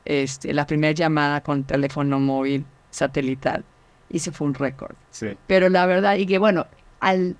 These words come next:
Speaker 1: después de eso me trajo muchos beneficios, pero en ese momento yo lo único que pedí fue el teléfono.
Speaker 2: Sí.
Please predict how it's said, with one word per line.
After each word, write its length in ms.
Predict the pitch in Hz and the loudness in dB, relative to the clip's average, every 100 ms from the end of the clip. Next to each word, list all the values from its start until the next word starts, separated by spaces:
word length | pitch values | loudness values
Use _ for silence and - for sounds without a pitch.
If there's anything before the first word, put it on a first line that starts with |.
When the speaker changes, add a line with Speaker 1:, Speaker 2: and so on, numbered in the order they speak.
| _ | _
Speaker 1:
después 460 | 185 185 - 214 220 | -4 -2 2 2 4
de 100 | 233 | 4
eso 200 | 226 226 | 4 2
me 120 | 190 | 2
trajo 260 | 165 170 170 | 0 -2 -4
muchos 440 | 175 185 190 208 | -2 -2 0 2
beneficios, 680 | 208 175 233 220 139 139 - | 2 0 -2 -2 -4 -6 -8
pero 420 | - 160 156 156 160 - _ _ - _ _ | 0 2 2 0 -4 -14 _ _ -20 _ _
en 160 | 196 196 | 0 2
ese 200 | 240 381 | 4 4
momento 400 | 294 220 226 240 | 4 4 4 2
yo 120 | 226 | 2
lo 80 | 226 | 2
único 200 | 233 - | 0 -2
que 120 | 185 | -2
pedí 160 | 165 185 | 0 0
fue 220 | - 190 - | 0 -4 -4
el 140 | 160 | -4
teléfono. 340 | 156 185 - - - - | -2 -4 -6 -14 -20 -18
Speaker 2:
Sí. 200 | - | -14